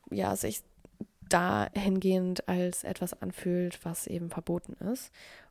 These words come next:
Und ja, gerade zu Zeiten der Hexenverfolgung wurde natürlich das Bild auch, ähm, <laughs> der Hexe und auch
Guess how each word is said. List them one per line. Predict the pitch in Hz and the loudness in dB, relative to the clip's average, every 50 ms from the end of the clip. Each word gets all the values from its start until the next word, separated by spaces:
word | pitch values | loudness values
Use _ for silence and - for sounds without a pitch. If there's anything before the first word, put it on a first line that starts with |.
| _ - | _ -6
Und | - 196 185 180 180 180 175 170 175 175 175 180 - | -2 0 2 2 2 0 -2 -4 -4 -6 -6 -6 -6
ja, | 180 165 160 | -6 -6 -6
gerade | 175 - - 185 185 | -6 -6 -4 -4 -2
zu | - - - | -2 -4 -6
Zeiten | - - 185 - 185 | -4 -4 -4 -2 -2
der | 180 175 | -4 -4
Hexenverfolgung | 208 208 - - - 202 196 - - 190 190 185 185 180 | -4 -6 -6 -6 -6 -6 -4 -2 0 0 0 0 -2 -2
wurde | 185 190 208 233 233 | 0 2 2 2 2
natürlich | 190 170 170 - - - 185 185 | 0 -2 -4 -6 -6 -6 -6 -6
das | - - - | -8 -10 -10
Bild | - - 175 175 170 - | -6 -4 -2 -2 -2 -4
auch, | - 175 170 175 - - - | -6 -6 -6 -8 -10 -12 -10
ähm, | - 170 165 170 170 165 170 - - - | -8 -8 -8 -8 -10 -10 2 6 6 6
<laughs> | - - - - | 6 4 -8 -10
der | 180 165 | -10 -8
Hexe | 190 - - - 190 | -8 -10 -10 -10 -8
und | 190 180 175 - - | -8 -8 -8 -10 -10
auch | 185 175 | -12 -12